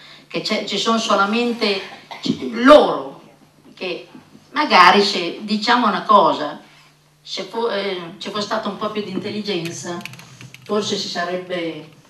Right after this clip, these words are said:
salvato qualcun altro, eh, però insomma va bene, per forza di cose ne dobbiamo prendere atto, però è stata dura, e, e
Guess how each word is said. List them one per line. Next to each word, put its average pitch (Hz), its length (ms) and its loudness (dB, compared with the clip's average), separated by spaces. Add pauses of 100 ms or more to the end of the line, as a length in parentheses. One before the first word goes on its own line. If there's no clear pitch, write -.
(240)
salvato 185 540 0
qualcun 170 320 -4
altro, - 480 -10 (140)
eh, 170 400 -12 (440)
però - 360 -8
insomma - 340 -12
va - 80 -8
bene, - 380 -10 (100)
per 208 200 -8
forza 240 320 -4
di 226 180 -10
cose 233 340 -2
ne 208 100 -10
dobbiamo 208 320 -8
prendere 185 440 -4
atto, - 480 -6 (340)
però 190 920 0
è - 120 -10
stata - 400 -4
dura, 180 720 -2 (120)
e, 165 680 -12 (680)
e - 680 -14